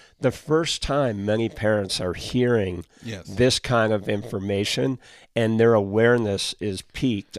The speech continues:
Speaker 1: obviously. They're like, "Oh my God, I've never heard this before." How, how do you, how quickly can you shift that, that ocean liner of thinking?
Speaker 2: So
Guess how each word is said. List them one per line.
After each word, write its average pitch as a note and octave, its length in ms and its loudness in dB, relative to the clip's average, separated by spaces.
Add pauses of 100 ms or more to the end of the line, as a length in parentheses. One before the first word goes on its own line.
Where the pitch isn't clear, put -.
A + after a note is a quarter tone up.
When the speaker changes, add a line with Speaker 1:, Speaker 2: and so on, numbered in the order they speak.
Speaker 1:
obviously. G2 680 -2
They're G#2+ 160 2
like, G2 260 0
"Oh A#2 240 0
my F#2 240 -6
God, G#2+ 320 2
I've - 80 -6
never G2+ 300 0
heard C3+ 260 4
this G#2+ 160 -4
before." G2 640 -6 (920)
How, C3 240 -2
how C#3 340 2
do E3+ 80 0
you, D#3+ 520 2 (840)
how D#3+ 380 -2 (140)
quickly C#3 720 -2 (320)
can A#2 240 -2
you B2+ 180 -2
shift - 540 -4
that, G#2+ 340 -2 (440)
that G#2+ 440 -2
ocean A2 380 -2
liner F2+ 560 -6 (120)
of G2 180 -4
thinking? G2+ 460 -6 (300)
Speaker 2:
So A#2+ 680 0